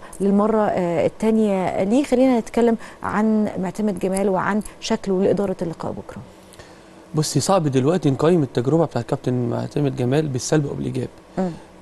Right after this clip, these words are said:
Speaker 2: مش عشان كسب الثلاث ماتشات، يعني خلي بالك برضو القصة كلها لازم أقعد فترة طويلة لغاية ما أقيم المدرب. أفضل شيء الزمالك عمله في الفترة اللي فاتت مش إن أنا مشيت أوسوريو، خلي بالك أوسوريو من المدربين المميزين جدا، لكن طبعا هو الأفكار ما كانتش متناسبة تماما مع جودة اللعيبة اللي موجودة.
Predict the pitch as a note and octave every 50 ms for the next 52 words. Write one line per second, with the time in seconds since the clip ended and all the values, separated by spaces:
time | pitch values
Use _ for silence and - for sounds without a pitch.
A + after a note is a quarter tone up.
0 | - - C#3 E3 F#3+ - D3 B2 - D3 D3 - - - E3+ D#3 - C#3+ C3 -
1 | - C#3 C#3 - - C3 B2 - - - B2+ - - - B2 A#2 - B2+ B2 B2
2 | C#3+ D3+ C3 - D3 D3 C#3+ - - - - E3 - - - - C3+ C3+ D3+ D#3+
3 | E3+ D#3 - - - - - - - - D3+ D#3 D3 C#3 - - - - - -
4 | - C#3 - - D3 C#3 - - E3+ - D#3+ C#3 - - F3 D#3+ D3+ C3 C3 -
5 | C#3+ C3 - - D#3 D#3 C3+ B2+ B2 B2 A#2 A#2 - - - - - - - -
6 | - - - - - A3 G3 E3 D#3 C#3+ B2+ - G3+ D3 C#3+ A#2+ C3+ C3 D#3 E3
7 | D#3 - - C#3 C#3+ D3 C3 C3 - - B2+ - D3+ D#3 - C3+ B2+ A#2+ - D#3+
8 | E3 - D#3+ D3 - F3 - - E3+ F3 F#3 F3+ D#3 C3+ - F3+ - D3+ C3 -
9 | E3+ C#3 B2+ B2+ - - - - - - - - C3+ C#3+ D3 C#3 - - - -
10 | E3+ F3 F#3+ F#3+ D#3 C#3+ C3+ B2+ C3 C3+ B2+ C3 C3+ D3 E3 D#3+ D3 C3 C3 B2+
11 | D3 D#3 C#3+ E3 D#3+ D#3 F#3+ F#3 F3+ - - - - - - - - C#3+ - E3+
12 | E3+ F3+ F3 - - C3+ C3 - - - - - - F3 G3 F#3 D#3+ C3+ - B2+
13 | - D3+ C#3+ C3+ - D3+ F3 D#3 D3 D3 - C#3 D3+ F3 F#3+ F#3 D#3+ D3+ C#3+ C3+
14 | C#3+ D#3 F3+ F3 D3 C#3+ - C#3+ D#3+ E3 D#3 C#3+ C#3 C3+ C3+ C#3+ C#3+ -